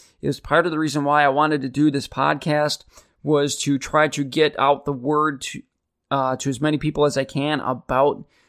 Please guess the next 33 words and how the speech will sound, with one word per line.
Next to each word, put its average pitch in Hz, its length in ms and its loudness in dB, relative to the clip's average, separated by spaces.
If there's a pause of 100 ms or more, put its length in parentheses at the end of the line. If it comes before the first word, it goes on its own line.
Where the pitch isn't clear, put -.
(160)
the 147 60 -4
University 151 540 0
at 143 120 0
Buffalo 147 500 2
and 131 300 0
the, 131 200 -2
and 127 200 -4
the 127 60 -4
programs 147 520 2
that 135 100 -4
they 139 120 0
have 135 240 0
going 143 240 0
on 139 180 0
there. 139 220 -2
I 143 100 0
think 143 220 -4
they're 139 120 2
doing 139 260 -2
a 131 160 -2
fantastic 135 720 -6
job 127 300 -2
so 131 200 -2
far, 139 480 0 (320)
and 135 180 -4
I 139 60 -2
think 151 260 -4
that 143 160 2
it 135 100 -2
can 139 140 -2
only 135 220 -2
get 123 200 -6
better. 139 380 0